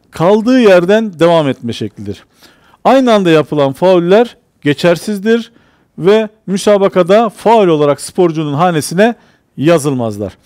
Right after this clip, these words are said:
Bunu uygulamalı görelim. Dirsek faul yapacak arkadaşlarımız. Ben kendi tarafımdaki dirsek fauline, dirsek pedine bakacağım. Yardımcı hakemim kendi tarafındaki dirsek pedine bakacak. Veya bu başka faullerle de olabilir. Mesela, e,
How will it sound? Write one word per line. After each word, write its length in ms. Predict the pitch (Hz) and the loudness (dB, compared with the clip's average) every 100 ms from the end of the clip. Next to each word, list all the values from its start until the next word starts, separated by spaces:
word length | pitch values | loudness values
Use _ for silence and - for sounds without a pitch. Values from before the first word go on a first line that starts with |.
| _ _ | _ _
Bunu 240 | 262 247 240 | 0 2 0
uygulamalı 500 | 226 208 202 180 156 | -2 2 2 2 0
görelim. 380 | 135 127 185 226 - _ _ 202 | 0 2 0 -2 -8 _ _ -2
Dirsek 320 | 233 311 269 | 0 0 0
faul 220 | 240 214 | 2 2
yapacak 320 | 170 131 127 | 2 0 0
arkadaşlarımız. 760 | 127 127 123 - 131 170 247 - _ _ - | 0 0 -4 -2 -4 -2 -2 -4 _ _ -2
Ben 200 | 240 247 | 0 0
kendi 280 | 196 202 247 | -2 -2 0
tarafımdaki 520 | 247 233 233 226 202 | 2 2 0 -2 -2
dirsek 300 | 226 233 214 | -2 -2 -2
fauline, 580 | 214 208 208 196 170 151 | 0 0 0 -4 -6 -6
dirsek 300 | 175 202 - | -2 -4 -2
pedine 300 | 185 190 185 | -4 0 -2
bakacağım. 420 | 175 185 233 240 _ _ _ | -2 0 0 -2 _ _ _
Yardımcı 360 | 135 160 208 226 | -2 -2 0 0
hakemim 300 | 190 208 233 | 0 -2 0
kendi 220 | 208 208 | -4 -2
tarafındaki 480 | 180 139 139 156 190 | -2 -2 -2 -4 -4
dirsek 280 | 175 160 | -4 -4
pedine 280 | 147 127 120 | -4 -4 -4
bakacak. 300 | 107 101 98 - - - _ | -4 -6 -10 -12 -20 -20 _
Veya 580 | 127 117 131 226 220 226 - _ _ _ | -12 -4 0 2 2 0 -4 _ _ _
bu 220 | 196 214 | -2 0
başka 320 | 175 180 247 | 0 0 -2
faullerle 580 | 226 196 190 165 151 147 | -2 0 2 2 2 2
de 60 | 135 | 0
olabilir. 480 | 127 117 135 202 - _ _ _ | 0 0 0 0 -2 _ _ _
Mesela, 520 | 190 190 202 190 185 - _ _ | -6 0 2 2 0 -8 _ _
e, 80 | 151 | 2